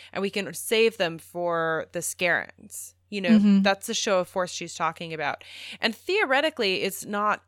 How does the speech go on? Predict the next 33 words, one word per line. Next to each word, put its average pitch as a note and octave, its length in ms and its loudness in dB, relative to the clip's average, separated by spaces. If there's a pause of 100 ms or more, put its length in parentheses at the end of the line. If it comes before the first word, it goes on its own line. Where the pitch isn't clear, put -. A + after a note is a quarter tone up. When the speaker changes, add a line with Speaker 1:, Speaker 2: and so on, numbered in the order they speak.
(240)
Speaker 1:
a F#3+ 100 -4 (120)
bad F#3+ 300 6
idea, E3 600 -2
negotiate, F3+ 720 -6
you F#3+ 140 -4
know, G3 100 0
negotiating F#3+ 760 -2
a D#3+ 80 -6
tr-, - 120 -12 (220)
peace A#3 540 0
versus, E3+ 760 -2
you F3+ 140 -10
know, D#3+ 160 -4
an E3 100 -10
all-out D#3+ 540 -2
war A3 300 4
that C#3+ 80 -6
would - 120 -6
kill F#3 220 -4
millions D#3+ 400 -4
of D#3 100 -18
people. - 480 -8 (680)
But A3+ 220 6
at B3 100 6
the B3 80 -4
same C#4 260 -2
time, A#3+ 540 -2 (380)
Scorpius D4+ 720 4 (200)
only A#3 440 2
came F#3 400 -4
to G3+ 100 -10
the E3 80 -4
Peacekeepers B3+ 1120 -8